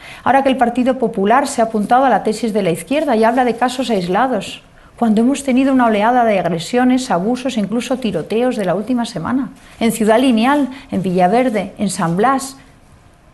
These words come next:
no paramos de verlo.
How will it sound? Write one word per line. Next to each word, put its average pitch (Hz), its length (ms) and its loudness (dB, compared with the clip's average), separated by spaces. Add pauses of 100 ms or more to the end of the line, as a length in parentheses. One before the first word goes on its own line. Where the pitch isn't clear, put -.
(320)
no 254 120 -4
paramos 269 720 -4 (640)
de 170 80 -6
verlo. 156 400 -8